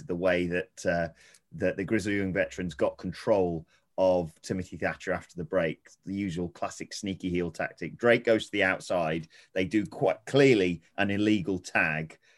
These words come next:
uh, because Drake's getting his arse handed to him by Timothy Thatcher. In the midst of all this, they're arguing, uh, with the referee, um, who's got enough on his plate right now. And, uh, he,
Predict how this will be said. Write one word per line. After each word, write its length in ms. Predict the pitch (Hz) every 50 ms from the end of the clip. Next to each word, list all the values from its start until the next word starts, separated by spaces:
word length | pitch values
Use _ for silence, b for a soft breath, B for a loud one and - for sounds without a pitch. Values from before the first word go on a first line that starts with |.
| _ _ _ -
uh, 320 | 85 85 82 80 80 80
because 400 | 76 95 87 - - 82 - -
Drake's 320 | - - 98 95 85 -
getting 140 | - 92 80
his 80 | 87 90
arse 280 | 92 92 92 90 -
handed 260 | - 85 80 80 82 -
to 100 | - 85
him 80 | 82
by 120 | 82 82 80
Timothy 400 | - - 85 82 78 - 85 80
Thatcher. 560 | - 90 85 80 - - - 69 76 80 78 b b b b b b b b _
In 100 | 95 101
the 60 | 104
midst 240 | 110 123 120 - -
of 60 | 113 104
all 80 | 101
this, 180 | 107 120 95 -
they're 180 | - 107 98
arguing, 640 | 101 101 101 98 85 98 92 92 90 90 90 90 82 - _ _ _ -
uh, 400 | 92 90 87 85 85 85 85 82 -
with 160 | 98 95 80
the 100 | 92 90
referee, 640 | 90 90 90 - - 87 82 82 82 85 87 85 - _ _ _ _ _ _ _ _ 82
um, 560 | 85 85 85 85 82 82 85 85 80 78 78 - _ _
who's 140 | 107 90 78
got 120 | - -
enough 220 | 80 90 85 - 82
on 40 |
his 120 | 82 78 -
plate 240 | - 82 80 - 78
right 160 | 80 76 80
now. 180 | 82 85 85 85 b b b b b b -
And, 440 | 104 107 107 104 101 104 101 85 - - - -
uh, 460 | 110 110 107 107 107 107 104 110 110 -
he, 1120 | 117 110 104 120 123 117 113 113 113 110 110 110 110 110 110 110 110 110 110 110 110 - -